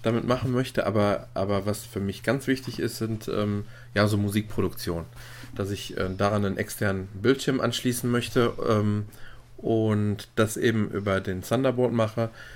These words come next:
Dann, und ja, für mich ist wichtig, kann der das?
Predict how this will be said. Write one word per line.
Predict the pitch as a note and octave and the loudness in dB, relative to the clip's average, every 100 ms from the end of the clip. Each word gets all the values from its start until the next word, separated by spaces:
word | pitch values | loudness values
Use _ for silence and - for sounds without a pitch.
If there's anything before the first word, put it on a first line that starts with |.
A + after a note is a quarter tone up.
| - - - | -14 -14 -8
Dann, | - A2 A2 G#2+ - - | 0 0 0 -2 -4 -4
und | A2 A2 A2 A2 G#2+ - - - - - - | -2 0 2 0 -2 -14 -16 -18 -20 -20 -8
ja, | - D3 A2+ - - | 4 6 4 2 -6
für | - G#2 | -2 2
mich | A2+ | 2
ist | A#2+ A#2 | 2 0
wichtig, | A#2 - G#2+ - - | 0 0 -4 -4 -8
kann | - A#2 B2+ | 0 2 4
der | C3 B2+ | 4 6
das? | C#3 | 4